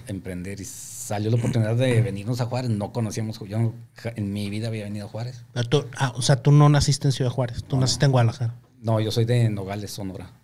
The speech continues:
Speaker 1: Bueno,
Speaker 2: Órale.
Speaker 1: de, de Magdalena de Quino, de donde,
Speaker 2: Órale.
Speaker 1: de donde es Colosio. Donde, donde fue. <laughs>
Speaker 2: De donde era Colosio.
Speaker 1: Donde era Colosio.
Speaker 2: Órale.
Speaker 1: Este, pero nomás nací en Magdalena hasta los cinco años y luego con mis papás nos fuimos a,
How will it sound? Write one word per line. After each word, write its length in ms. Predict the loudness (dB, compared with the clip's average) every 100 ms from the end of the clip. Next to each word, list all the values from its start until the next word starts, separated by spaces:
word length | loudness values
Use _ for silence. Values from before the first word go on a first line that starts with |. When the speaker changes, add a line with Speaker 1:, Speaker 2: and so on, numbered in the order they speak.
| -2
Speaker 1:
Bueno, 160 | 0
Speaker 2:
Órale. 180 | 0 -2
Speaker 1:
de, 80 | 0
de 100 | 4
Magdalena 680 | 6 8 8 8 6 4 0 -4 _ _ _ -10
de 100 | -4
Quino, 260 | -2 -2 -4 -16 _ _
de 60 | -6
donde, 140 | -2
Speaker 2:
Órale. 140 | 0 -2
Speaker 1:
de 60 |
donde 160 | -6 -6
es 60 | -6
Colosio. 380 | -6 -6 -8 -14 -18 _ -20 -20 -16
Donde, 200 | -6 -4 0
donde 220 | 6 6 6
fue. 320 | 6 4 2 2
<laughs> 80 | 4
Speaker 2:
De 300 | 4 4 0
donde 260 | 2 2
era 160 | 4 4
Colosio. 280 | 2 0 -2
Speaker 1:
Donde 140 | -2 0
era 120 | 0
Colosio. 360 | -2 -6 -10 -16 -10
Speaker 2:
Órale. 320 | -4 -2 -4 -8 _ _ _ -12
Speaker 1:
Este, 800 | -10 -8 -8 -10 -8 -10 -14 -20 -10
pero 120 | -4
nomás 220 | -2 2 6
nací 220 | 6 6
en 100 | 6
Magdalena 480 | 4 2 2 2 2
hasta 140 | 0
los 100 | 0
cinco 180 | 0 0
años 260 | 0 0 -2
y 60 |
luego 320 | -6 -8 -10
con 140 | -8 -8
mis 100 | -6
papás 300 | -8 -6 -4
nos 220 | -4 -6
fuimos 320 | -8 -10 -10
a, 240 | -12 -14